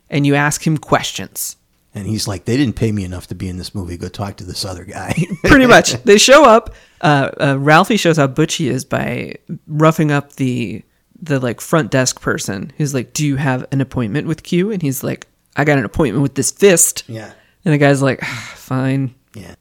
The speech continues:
Speaker 1: Let me call him." And we get,
Speaker 2: The
Speaker 1: like,
Speaker 2: front
Speaker 1: a
Speaker 2: desk character is like a Stephen King character, front desk character.
Speaker 1: Yeah.
Speaker 2: He'd be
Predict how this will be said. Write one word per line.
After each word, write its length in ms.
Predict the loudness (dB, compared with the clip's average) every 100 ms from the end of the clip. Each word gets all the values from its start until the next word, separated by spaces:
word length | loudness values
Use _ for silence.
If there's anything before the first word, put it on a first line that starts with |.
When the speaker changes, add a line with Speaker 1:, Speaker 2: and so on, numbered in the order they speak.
| _
Speaker 1:
Let 100 | -2
me 80 | 0
call 360 | 2 2 2 2
him." 260 | 0 -4 _ _ _ 0
And 100 | 4
we 120 | 4
get, 120 | 4 6
Speaker 2:
The 60 |
Speaker 1:
like, 60 | 6
Speaker 2:
front 120 | 6
Speaker 1:
a 40 | 4
Speaker 2:
desk 240 | 2 0
character 260 | -2 -2 -4
is 140 | -4
like 140 | -6 -6
a 40 |
Stephen 400 | -8 -8 -12 -12
King 240 | -12 -12
character, 460 | -12 -12 -14 -16 -16
front 260 | -16 -14 -14
desk 240 | -16 -16
character. 360 | -16 -16 -16 2
Speaker 1:
Yeah. 220 | 4 4
Speaker 2:
He'd 100 | 0
be 120 | -14